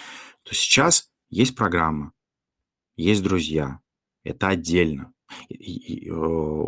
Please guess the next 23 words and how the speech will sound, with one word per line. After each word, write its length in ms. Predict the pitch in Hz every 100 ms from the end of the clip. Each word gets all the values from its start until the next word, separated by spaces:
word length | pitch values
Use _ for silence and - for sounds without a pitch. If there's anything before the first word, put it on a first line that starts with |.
| -
я 180 | 82 95
даже 220 | 98 92
как-то 260 | - - 95
спонсора 500 | - 117 123 104 85
отделяю, 420 | 80 85 78 78
хотя 260 | 80 - 82
это, 140 | 80
это 180 | 82 -
программа. 640 | 95 95 104 98 80 69 - _ _ _ - - _ _
М. 580 | 85 80 76 73 71 - _ _ _ _ _ _ _ _ _ _ _ _ _ _ _ _ _ _ _ -
Есть 720 | 85 82 95 107 - - -
разные 500 | 90 95 95 92 107
друзья, 560 | 117 110 90 82 73 - _ _ _ _ _ _ _ _ _ _ _ _ _ _ _
с 60 | -
которым-, 460 | - 101 113 - -
с 100 | -
которыми 320 | - 117 113
я 80 | 90
могу 220 | 82 90
поделиться. 720 | 101 82 85 78 73 - - 80 - _ _ _ _ _ _ _ _ _ _ _ _ _ _ _ _ _ _ _ _ _ _ _ _ _ _ _ _ _
Я 180 | - 131
научился 400 | 143 139 135 113
разделять. 720 | 98 92 92 85 71 - -